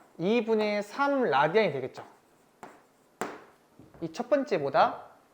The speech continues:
이분의 삼 배 됐으니까 중심각도 이분의 삼 배 되겠죠.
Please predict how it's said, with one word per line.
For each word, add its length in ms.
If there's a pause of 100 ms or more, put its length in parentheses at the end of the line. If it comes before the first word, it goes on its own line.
(160)
이분의 400
삼 240
배 120
됐으니까 840
중심각도 680
이분의 360
삼 160
배 60
되겠죠. 400